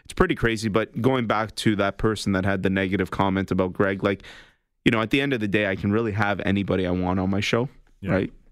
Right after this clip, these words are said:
Speaker 1: I think it's, <laughs> it's my show, so I'm allowed to do that. And I, I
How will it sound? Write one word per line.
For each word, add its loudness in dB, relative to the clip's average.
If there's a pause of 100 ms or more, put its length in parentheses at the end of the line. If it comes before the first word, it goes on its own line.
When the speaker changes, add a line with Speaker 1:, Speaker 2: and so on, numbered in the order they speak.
(120)
Speaker 1:
I 4
think 0
it's, 0 (200)
<laughs> -12
it's 0
my 2
show, 0
so 0
I'm 0
allowed 0
to 0
do 0
that. -2
And -2
I, 0 (280)
I 2